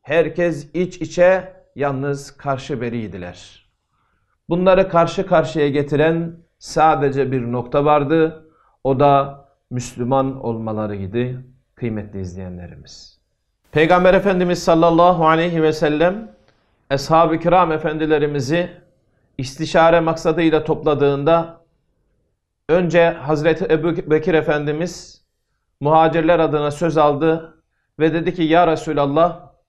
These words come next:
Kureyş kervanı gitmiştir, ordu karşımızdadır.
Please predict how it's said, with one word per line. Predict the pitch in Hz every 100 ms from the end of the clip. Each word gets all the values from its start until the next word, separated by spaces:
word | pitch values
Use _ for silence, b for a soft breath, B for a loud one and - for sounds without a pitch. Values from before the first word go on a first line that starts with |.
| _ _ _ _ _ -
Kureyş | 185 175 -
kervanı | - 160 156 156 165 185 - _ _ _ _ _ _ _ _
gitmiştir, | 160 160 156 139 180 185 170 - _
ordu | 151 160 165
karşımızdadır. | 175 156 143 160 151 135 151 131 117 - -